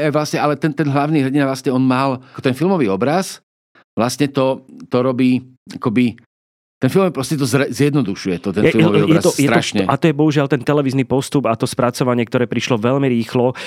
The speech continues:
Speaker 2: a s, podľa mňa, dobrými úmyslami ukázať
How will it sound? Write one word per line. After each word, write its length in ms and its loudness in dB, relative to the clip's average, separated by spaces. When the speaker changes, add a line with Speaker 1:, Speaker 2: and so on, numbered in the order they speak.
Speaker 2:
a 480 0
s, 160 -2
podľa 240 0
mňa, 160 0
dobrými 400 0
úmyslami 560 0
ukázať 560 0